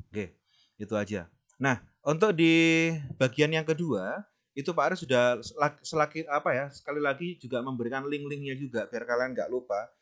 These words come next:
terutama bagi yang biasanya, eh, agak kesulitan mengakses grup di Google Form-nya, ini juga sudah ada link yang bisa di-download juga ya. Terus pastikan Anda sudah mengisi ini ya. Sudahkah Anda membaca terutama materi yang hari ini,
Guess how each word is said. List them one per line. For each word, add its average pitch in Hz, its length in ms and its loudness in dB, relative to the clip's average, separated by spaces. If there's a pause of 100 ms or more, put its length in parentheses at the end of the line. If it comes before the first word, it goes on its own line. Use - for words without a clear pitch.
(200)
terutama 123 480 -2
bagi 117 320 0
yang 113 160 -2
biasanya, 117 560 -2 (400)
eh, 107 400 0
agak 110 640 0 (160)
kesulitan 120 560 -2
mengakses 113 640 -6
grup 156 400 -4 (520)
di 120 320 0
Google 110 240 0
Form-nya, 120 400 0
ini 139 80 -4
juga 113 240 -6
sudah 110 240 -2
ada 104 160 0
link 123 240 -4
yang 113 80 -6
bisa - 160 -10
di-download 101 400 -12
juga - 260 -20 (140)
ya. 135 160 -14 (480)
Terus 175 560 2
pastikan 131 400 0
Anda 156 160 0
sudah 135 240 0
mengisi 127 480 -4
ini 135 240 -4
ya. 165 80 -8 (240)
Sudahkah 135 320 -2
Anda 180 80 0
membaca 156 560 0
terutama 131 400 -6
materi 131 480 -2
yang 123 240 -4
hari 113 240 -2
ini, 110 160 -4